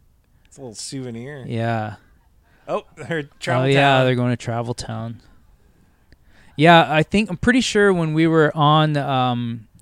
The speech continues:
Speaker 2: the set of Batman and Robin, Sean Connery walked through.
Speaker 1: Oh, nice.
Speaker 2: And I, I remember thinking, like, "All right, that, this is it. I'm done.
Speaker 1: Yeah.
Speaker 2: I'm done." <laughs> I've seen James Bond.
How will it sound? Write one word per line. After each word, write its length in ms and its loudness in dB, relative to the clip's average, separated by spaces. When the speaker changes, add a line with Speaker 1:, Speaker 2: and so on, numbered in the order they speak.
Speaker 2:
the 220 -6
set 500 0
of 600 -4
Batman 420 2
and 160 -2
Robin, 540 -2
Sean 320 0
Connery 500 -2
walked 420 -2
through. 460 -4
Speaker 1:
Oh, 140 -2
nice. 360 -4
Speaker 2:
And 200 0
I, 200 0
I 40 2
remember 300 0
thinking, 400 -4
like, 260 -6
"All 320 -8
right, 240 -6
that, 160 -6
this 180 -4
is 120 -4
it. 200 -2
I'm 160 -6
done. 400 -6
Speaker 1:
Yeah. 180 -4
Speaker 2:
I'm 40 -6
done." 340 -6
<laughs> 600 -20
I've 120 -8
seen 340 -4
James 300 -2
Bond. 540 -4